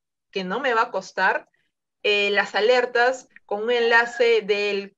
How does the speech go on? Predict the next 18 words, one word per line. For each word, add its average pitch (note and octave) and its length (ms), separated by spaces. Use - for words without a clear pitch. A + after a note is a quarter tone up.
catálogo G#3 720
de G3 140
mi G3 140
biblioteca, F3 600
¿no? D#4 340
"Estimados D4 540
usuarios, C4 480
esta, C4+ 400
estas B3+ 240
son C4 160
las C4 140
últimas C4+ 360
adquisiciones B3+ 680
del F3+ 180
mes, B3+ 180
de G3 120
la F#3 100
semana". G3+ 580